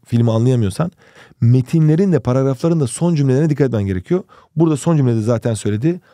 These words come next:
Doğal yollarla, eğer bunu yazdıysanız tam puan alırsınız. Şu kalemleri kaldırayım. Doğal yollarla oluşan enerjiyi depolamak diyebiliriz.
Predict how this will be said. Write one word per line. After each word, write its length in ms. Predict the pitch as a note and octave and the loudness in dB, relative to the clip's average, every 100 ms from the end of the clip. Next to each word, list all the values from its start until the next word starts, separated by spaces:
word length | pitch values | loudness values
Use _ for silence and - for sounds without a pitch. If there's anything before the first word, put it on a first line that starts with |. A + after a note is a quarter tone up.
| _ - | _ -8
Doğal 680 | A#2+ G#2+ B2 B2+ D3+ E3 D#3 | -6 0 2 2 2 0 0
yollarla, 640 | C3 A#2+ B2+ B2 G#2 - | -2 0 0 -2 -4 -6
eğer 280 | A#2+ A#2 A#2+ | -4 -2 -2
bunu 100 | C3 | -2
yazdıysanız 580 | B2+ B2 C3 - C#3+ D#3+ | 0 -2 -4 -4 -4 -4
tam 200 | - B2 | -4 -2
puan 160 | B2+ B2 | -2 -2
alırsınız. 380 | A2 G2+ A2+ C3 | -4 -4 -6 -6
Şu 100 | - | -8
kalemleri 400 | G2+ G2+ G2 F2+ | -6 -4 -4 -6
kaldırayım. 440 | G2 G2 G2+ D3+ - _ - - _ - A#2+ | -6 -4 -4 -4 -8 _ -20 -20 _ -8 0
Doğal 480 | A2+ A#2 B2 D3+ D#3 _ _ _ _ | 2 2 0 -2 -6 _ _ _ _
yollarla 1120 | - A2 A2 G#2 A2+ A2 G2+ G2 G#2+ D3 E3 - _ _ _ _ _ _ _ _ _ _ | -4 0 0 0 -2 -2 -4 -4 -2 -4 -6 -14 _ _ _ _ _ _ _ _ _ _
oluşan 920 | G#2+ G#2+ G#2 - G#2+ A2+ C3 D#3+ F#3 - _ _ _ _ _ _ _ _ - _ _ _ _ | 0 0 -2 -2 -2 0 0 -2 -4 -14 _ _ _ _ _ _ _ _ -20 _ _ _ _
enerjiyi 1000 | A2+ A2+ G#2+ G#2 F#2+ G2+ G2+ G2 B2 D#3 - _ _ _ _ _ A#2 | 2 2 2 -2 -2 -2 0 0 0 -2 -8 _ _ _ _ _ -2
depolamak 680 | A#2 G#2 G#2+ G#2+ A#2+ B2+ | 0 0 -2 0 -2 -2
diyebiliriz. 520 | A#2+ G#2+ F#2 F#2 G2 | -2 -2 -2 -8 -14